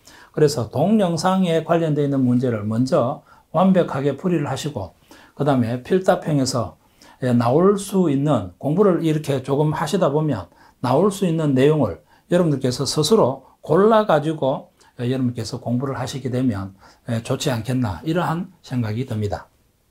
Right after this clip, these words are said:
자, 그 다음에 학습 방법 같은 경우에는 산업인력관리공단 출제 기준에 따른 문제, 에, 산업인력관리공단에 보면, 에, 가스기사, 가스산업기사 출제 기준이 나와 있죠. 그죠?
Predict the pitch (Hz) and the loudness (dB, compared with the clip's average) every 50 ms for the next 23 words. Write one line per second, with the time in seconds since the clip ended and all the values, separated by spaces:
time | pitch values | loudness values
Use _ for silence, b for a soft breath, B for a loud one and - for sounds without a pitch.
0 | _ _ _ _ _ _ _ _ _ _ _ _ _ _ _ _ _ _ _ _ | _ _ _ _ _ _ _ _ _ _ _ _ _ _ _ _ _ _ _ _
1 | _ _ _ _ _ B B B B B B B B B B B B B B - | _ _ _ _ _ B B B B B B B B B B B B B B -4
2 | 131 127 147 151 135 120 110 110 117 120 - 196 202 196 - - 208 190 196 - | 0 2 4 4 4 2 2 -2 -2 -2 -2 -2 -2 0 0 0 0 0 2 0
3 | 202 208 202 - 180 - 160 147 196 156 151 135 135 123 127 131 123 107 98 98 | 0 0 0 0 0 0 0 -2 -2 -2 -2 0 0 0 0 0 -2 -2 -4 -4
4 | 104 127 151 b b b b b b - - 156 156 165 170 170 180 180 175 170 | -6 -8 -10 b b b b b b -8 -2 0 0 2 2 2 2 4 4 2
5 | 147 - - 127 131 135 127 131 139 139 147 135 127 127 - - 180 170 - 180 | 2 2 0 -2 0 0 0 0 -2 0 0 0 0 -2 -2 -4 -4 0 0 0
6 | 160 139 131 131 151 147 143 139 - 131 127 131 139 151 156 139 120 127 135 147 | 0 0 -2 -2 0 0 0 0 0 0 0 0 0 0 -2 -2 -2 0 2 2
7 | 147 143 147 143 151 170 175 b b b b b b b b - 120 117 113 - | 2 4 4 2 2 0 -4 b b b b b b b b -2 -2 -2 0 0
8 | 156 165 180 175 185 185 175 160 - 135 135 139 135 131 135 139 139 151 151 147 | 0 2 2 4 4 4 4 2 0 0 0 0 0 0 -2 0 2 2 2 2
9 | 143 123 131 147 143 123 107 104 110 127 147 147 b b b b b _ - 123 | 2 0 2 2 0 0 0 -2 -4 -6 -8 -10 b b b b b _ -6 -6
10 | 120 - 180 170 - 147 139 - 151 147 - 147 120 92 - - - - 175 175 | -2 0 0 0 0 -4 -4 -4 -4 -2 -2 -2 -4 -4 -8 -6 -2 -2 -2 0
11 | 170 156 151 - 139 143 151 160 156 156 - 139 - - 113 95 - - - - | -2 -4 -4 -4 -2 -2 -2 -2 -4 -4 -6 -4 -4 -6 -8 -8 -10 -10 -6 -6
12 | 196 196 196 - 202 185 190 147 131 160 196 190 165 131 113 107 110 110 120 123 | -6 -2 0 0 0 2 0 -2 0 2 2 2 2 2 0 -2 -2 -2 -2 -4
13 | 123 - 110 92 - _ _ - 120 135 160 190 B | -6 -10 -12 -14 -14 _ _ -6 -4 -2 -2 -4 B